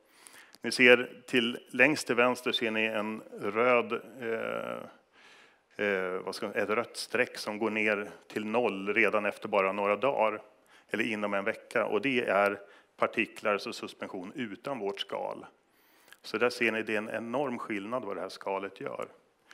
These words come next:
Tittar vi på bilden i, till mitten eller den till höger så ser ni styrd initial frisättning. Och det var det jag sa var väldigt viktigt och där vi ligger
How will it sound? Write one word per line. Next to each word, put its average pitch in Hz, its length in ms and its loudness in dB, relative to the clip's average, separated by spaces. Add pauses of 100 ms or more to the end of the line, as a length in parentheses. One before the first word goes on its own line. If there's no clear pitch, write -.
(1080)
Tittar 143 260 4
vi 143 140 6
på 147 460 4
bilden 131 360 2
i, 127 80 2
till 135 180 -2
mitten 135 420 0
eller 120 140 4
den 117 120 4
till 123 120 0
höger 131 400 6
så 120 140 -4
ser 113 140 -2
ni 107 100 -2
styrd 117 380 -2
initial 110 500 0
frisättning. 120 640 -2
Och 110 40 -2
det 113 60 -4
var 113 100 2
det 123 80 0
jag 98 160 2
sa 95 260 0
var 95 140 -2
väldigt 95 300 -4
viktigt 107 420 -6
och 98 100 -4
där 98 120 0
vi 98 140 -2
ligger 95 440 -4